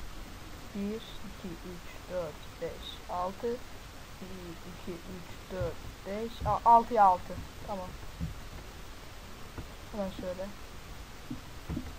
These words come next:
Üç, dört, beş, altı. Bir, iki, üç, dört, beş. Ya da hemen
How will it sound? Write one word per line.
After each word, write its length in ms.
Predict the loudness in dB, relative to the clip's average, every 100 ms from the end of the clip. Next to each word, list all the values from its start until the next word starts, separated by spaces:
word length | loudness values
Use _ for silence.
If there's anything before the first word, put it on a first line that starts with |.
| -8 -8 -6 -6 -6
Üç, 520 | -8 -8 -8 -6 -2
dört, 400 | 0 -2 -2 0
beş, 200 | 0 -2 -4 0
altı. 380 | 0 0 -2 -4 -4 -6 -4
Bir, 540 | -2 -2 -2 -4 -4
iki, 140 | -4 -4 -6 -8 -6 -8 -6
üç, 420 | -8 -8 -6 -2
dört, 480 | -2 -2 -4 -8 -6
beş. 200 | -6 -6 -8 -10 -8 -8 -10 -10 -10 -10 -10 -10 -10 -10 -10 -10 -8 -8 -8 -8 -8 -8 -6 -4 -4 -4 -4 -6 -8 -10 -8 -6 -4 -6 -8 -8 -8 -4 -2 -2 -4 -4 -6 -4 -6 -6 -8 -8 -10 -10 -6 0
Ya 220 | 2 2
da 180 | 2 2
hemen 260 | 2 2